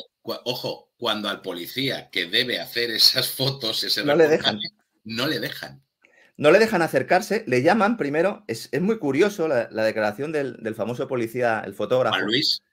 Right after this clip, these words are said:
Speaker 1: Juan
Speaker 2: Claro,
Speaker 1: Luis, que le
Speaker 2: eh.
Speaker 1: tenemos, la tenemos en, es que la tenemos en la, en
Speaker 2: Lo
Speaker 1: las
Speaker 2: tiene, sí, sí.
Speaker 1: entrevistas del, en los apéndices, la tenemos y nos relata cómo, cómo le dicen que no, que no, que no haga el reportaje.
Speaker 2: A él le llaman para que vaya de forma urgente.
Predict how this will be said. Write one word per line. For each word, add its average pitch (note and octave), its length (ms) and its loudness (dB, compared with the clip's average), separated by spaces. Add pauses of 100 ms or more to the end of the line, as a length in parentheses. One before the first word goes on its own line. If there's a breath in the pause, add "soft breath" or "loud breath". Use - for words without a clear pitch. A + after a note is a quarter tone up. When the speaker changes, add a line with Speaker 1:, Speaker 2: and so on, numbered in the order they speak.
(240)
Speaker 1:
Juan - 100 -8
Speaker 2:
Claro, G2+ 140 4
Speaker 1:
Luis, - 180 0
que - 140 -12
le E2+ 160 -8
Speaker 2:
eh. - 20 -8
Speaker 1:
tenemos, G2 800 -6
la F#2 160 -4
tenemos G#2+ 340 -4
en, A2+ 240 -10 (460 loud breath)
es - 100 -4
que A#2+ 100 0
la A#2+ 120 4
tenemos A2+ 320 -4
en A2 140 -2
la, G#2+ 280 2
en G2+ 80 0
Speaker 2:
Lo G2+ 60 2
Speaker 1:
las G2 140 2
Speaker 2:
tiene, A2+ 160 -2
sí, F2+ 60 -12
sí. F#2+ 80 -6
Speaker 1:
entrevistas B2 460 -4
del, G2 520 -6
en F#2 120 -8
los F#2+ 140 -8
apéndices, G#2 500 -12 (400 loud breath)
la F#2+ 160 0
tenemos F2 600 -6
y F2 240 -8
nos E2 220 -12
relata G2+ 460 -6
cómo, G2 560 -8 (280)
cómo G2 260 -16
le A2 160 2
dicen C#3 480 -2 (180)
que F2 140 -10
no, B2 260 -10 (160)
que D#2+ 120 -10
no, F2+ 340 -10
que E2+ 100 -8
no F#2+ 200 -4
haga A2 260 -4
el G2+ 240 -8
reportaje. G2+ 320 0
Speaker 2:
A B2 40 8
él E3+ 100 6
le F#3+ 100 6
llaman G3+ 320 4
para D3+ 200 2
que B2 80 0
vaya D3 200 2
de F#3+ 80 -2
forma F3 240 -2
urgente. D3+ 600 -4